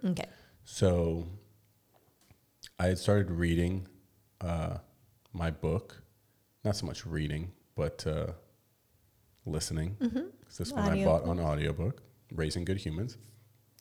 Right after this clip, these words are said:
Speaker 2: And it's brought up a bunch of different things that I wanted to discuss.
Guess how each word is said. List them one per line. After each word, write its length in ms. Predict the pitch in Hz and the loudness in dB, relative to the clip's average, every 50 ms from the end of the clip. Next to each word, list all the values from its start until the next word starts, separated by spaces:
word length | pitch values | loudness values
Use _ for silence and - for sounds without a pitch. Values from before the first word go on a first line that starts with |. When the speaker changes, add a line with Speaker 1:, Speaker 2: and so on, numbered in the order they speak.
| _ _ | _ _
Speaker 2:
And 60 | - | -8
it's 80 | 85 - | -8 -4
brought 220 | - 127 120 113 | 0 0 2 2
up 100 | 107 - | 2 0
a 60 | - 90 | -2 -4
bunch 380 | 85 - - - 101 92 - | -6 -4 2 2 4 4 4
of 60 | 92 | 2
different 280 | 80 80 - - - - | 0 0 -2 -4 -4 -2
things 240 | 87 85 82 80 - | 0 0 0 0 0
that 80 | 85 80 | 0 0
I 40 | 78 | 0
wanted 240 | 80 80 78 76 | 2 0 -2 -2
to 60 | 69 78 | -4 -6
discuss. 500 | - - - - - 120 117 120 - - | -8 -8 -4 0 2 4 4 2 0 -4